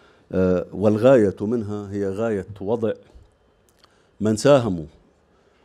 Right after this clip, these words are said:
آه، في صياغة مستهدفات هذه الرؤية في صورة التطورات، آه، المرتبطة بتنفيذ،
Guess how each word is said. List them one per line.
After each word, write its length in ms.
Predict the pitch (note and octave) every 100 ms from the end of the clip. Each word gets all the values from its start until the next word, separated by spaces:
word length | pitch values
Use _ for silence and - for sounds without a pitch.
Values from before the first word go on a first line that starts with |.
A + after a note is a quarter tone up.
| _ -
آه، 220 | F2 F2+
في 160 | - G#2+
صياغة 440 | - A#2+ C3+ G2 -
مستهدفات 680 | F#2+ - G2+ G2+ A#2+ G2+
هذه 180 | G#2 F#2+
الرؤية 460 | F#2+ G2 E2+ G2 F#2 - _ _ _ _ _ _ _ _ -
في 100 | G#2
صورة 300 | A#2+ G#2 G2+
التطورات، 760 | F#2 F#2 - G2 G2+ G2+ G2 - _ _ _ _ _ _ -
آه، 300 | F2 F2 -
المرتبطة 680 | G#2+ F#2+ - G#2 G#2 - F#2+
بتنفيذ، 640 | F2+ - F#2+ F#2+ A#2 F#2